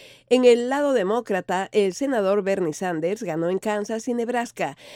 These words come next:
mientras que la ex secretaria de Estado Hillary Clinton ganó la primaria de Luisiana.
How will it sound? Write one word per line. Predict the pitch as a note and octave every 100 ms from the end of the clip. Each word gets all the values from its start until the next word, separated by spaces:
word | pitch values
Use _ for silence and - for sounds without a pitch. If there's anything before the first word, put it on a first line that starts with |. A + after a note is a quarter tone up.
| -
mientras | A3 A#3 A3+ G#3 G#3
que | -
la | F#3+ F3+
ex | F#3 -
secretaria | G3 - F3 E3+ E3+
de |
Estado | E3 - G#3+ A3+ A3+ A3
Hillary | F#3 D#3
Clinton | D3 C4 C4 A3+ A#3+
ganó | A#3 E3+ E3+
la | F#3+ G3+
primaria | A3+ G#3 D#3+ F3 F3+
de | F#3
Luisiana. | A3+ - E3+ C#3 G#2+ -